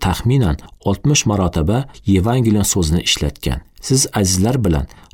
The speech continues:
hozirgina birgalikda o'qigan oyatimizda xaloskorlik qudrati degan so'zi yunon tilida dinamis deganidir. Dinamis so'zining ma'nosi juda chuqur. U shunday tarjima qilinadi, ya'ni Xudoning kuchi. Dinamis so'zidan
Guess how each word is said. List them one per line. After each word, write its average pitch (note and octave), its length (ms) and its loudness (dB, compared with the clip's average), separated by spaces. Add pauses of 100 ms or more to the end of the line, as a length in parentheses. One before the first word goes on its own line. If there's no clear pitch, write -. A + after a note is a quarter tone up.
hozirgina G#2+ 560 2
birgalikda F2+ 480 0
o'qigan G2+ 500 -2
oyatimizda E2 680 0 (480)
xaloskorlik F3+ 680 0 (100)
qudrati E2+ 440 -2
degan D#2+ 260 2
so'zi E2+ 440 0 (360)
yunon G#2 320 2
tilida F2+ 400 0 (320)
dinamis G2+ 520 2
deganidir. D2+ 500 0 (360)
Dinamis A#2+ 460 2 (100)
so'zining G#2 360 2
ma'nosi F2+ 480 2 (160)
juda E2 220 0
chuqur. - 380 -4 (440)
U B2+ 60 4
shunday B2 400 2 (300)
tarjima F2 520 0
qilinadi, D2 420 0 (220)
ya'ni F#2+ 240 0 (360)
Xudoning F2+ 560 2
kuchi. - 220 -4 (400)
Dinamis G#2+ 540 2
so'zidan F2 440 2